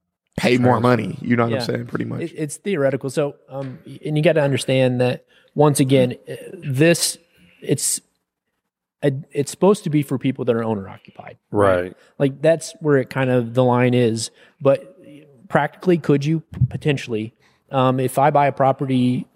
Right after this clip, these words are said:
Speaker 3: uh, I'm, I'm trying to attempt to buy a property subject to, um, and the person has a homestead deduction, you could have them put it into a trust prior to closing, right?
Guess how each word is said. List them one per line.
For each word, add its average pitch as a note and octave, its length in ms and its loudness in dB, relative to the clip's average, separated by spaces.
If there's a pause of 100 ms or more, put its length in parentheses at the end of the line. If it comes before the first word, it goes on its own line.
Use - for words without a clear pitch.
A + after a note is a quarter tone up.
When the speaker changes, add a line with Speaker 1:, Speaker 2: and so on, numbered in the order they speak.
Speaker 3:
uh, A#2 160 -4
I'm, A#2 140 -4
I'm A2+ 180 -4
trying B2+ 260 -2
to B2 100 -4
attempt B2+ 320 -2
to C3 60 -2
buy A#2 160 2
a A#2 60 2
property A2+ 380 -2
subject A#2 440 -2
to, A2+ 360 0 (360)
um, A2+ 500 2
and A#2 120 2
the A2+ 60 2
person A#2+ 280 0
has A2+ 160 2
a G#2+ 60 -2
homestead A2+ 380 0
deduction, A2 540 0
you C3 100 0
could C3 100 0
have B2 180 2
them A#2+ 140 0
put A2+ 140 -4
it A#2 60 0
into A#2 240 -2
a A2 40 2
trust - 480 -4 (320)
prior A2 340 0
to G#2+ 60 0
closing, C3 560 0 (380)
right? B2 220 -2